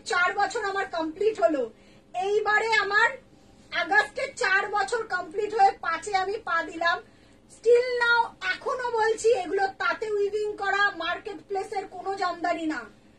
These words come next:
সেই ক-, মানে সেই সুতোই না, সেইভাবে রেডি করা না। একটা তাঁতিকে মজুরি দিয়ে যেই সঠিক জামদানিটা রেডি করায় সেই জামদানি এইগুলো। যারা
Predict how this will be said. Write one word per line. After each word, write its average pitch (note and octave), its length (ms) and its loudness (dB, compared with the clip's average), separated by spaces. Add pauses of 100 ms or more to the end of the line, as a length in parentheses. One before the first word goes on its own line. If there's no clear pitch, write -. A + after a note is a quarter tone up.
(200)
সেই F#4 400 2
ক-, F4+ 400 -2
মানে D#4 200 -4
সেই G#4+ 240 0
সুতোই G#4+ 460 -6
না, G#4+ 300 0 (260)
সেইভাবে F#4 440 -2
রেডি E4 200 -2
করা F4 220 -2
না। E4 100 -2
একটা D#4+ 160 -4
তাঁতিকে E4 500 -6
মজুরি F4+ 460 -4
দিয়ে G4+ 340 -6 (380)
যেই G4 240 2
সঠিক E4+ 520 0
জামদানিটা F4+ 560 0
রেডি D#4+ 260 2
করায় E4 320 -2
সেই D#4+ 260 -8
জামদানি D#4 400 -2
এইগুলো। C4 380 -6
যারা C#4+ 240 -8